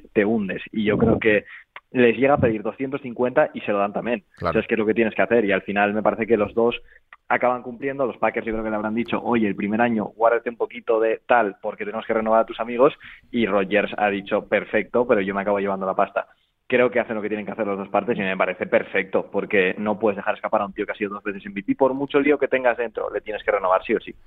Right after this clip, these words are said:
Speaker 2: Claro, además, Paco, bueno, eh, el tema de, de Davante Adams es que se ha negado, bueno, la última noticia hasta, hasta ahora es que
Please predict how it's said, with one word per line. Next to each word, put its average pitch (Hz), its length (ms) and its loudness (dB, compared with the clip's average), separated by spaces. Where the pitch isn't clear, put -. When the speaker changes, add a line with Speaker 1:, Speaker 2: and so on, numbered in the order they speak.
Speaker 2:
Claro, 85 240 -2
además, 92 480 -4
Paco, 120 360 2
bueno, 131 300 0
eh, 85 260 -2
el 80 120 -4
tema 104 200 4
de, 107 600 6
de 104 100 -2
Davante 107 360 4
Adams 123 260 4
es - 140 -10
que 127 80 -4
se 113 180 -2
ha 110 60 2
negado, 120 360 2
bueno, 113 200 -2
la 85 100 -2
última 101 240 -2
noticia 98 400 0
hasta, 95 520 0
hasta 98 220 0
ahora 113 200 6
es - 80 -4
que 113 180 -2